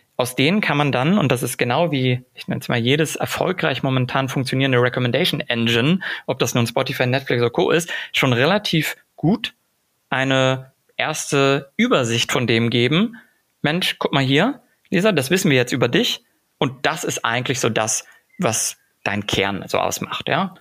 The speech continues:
Ob das dann Schlaf ist, ähm, oder ob das Stress ist, das kann man alles schon an Fragebögen relativ gut, ähm, äh, herausfiltern. So.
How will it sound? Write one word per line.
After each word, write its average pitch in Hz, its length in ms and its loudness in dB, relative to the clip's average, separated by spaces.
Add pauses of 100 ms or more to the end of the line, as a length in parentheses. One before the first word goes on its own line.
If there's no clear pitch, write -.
(220)
Ob - 60 -10
das 123 140 -2
dann 110 100 -2
Schlaf 165 460 0
ist, 160 480 0
ähm, 113 500 0
oder 117 220 0
ob - 100 -16
das - 180 -2
Stress 160 360 -2
ist, 143 360 -2 (140)
das 170 160 -2
kann 190 100 0
man 170 100 0
alles 156 200 0
schon 143 200 2
an 123 120 2
Fragebögen 127 460 0
relativ 123 340 0
gut, 127 340 -2
ähm, 113 260 0
äh, - 40 -4
herausfiltern. - 1000 -2
So. - 180 -6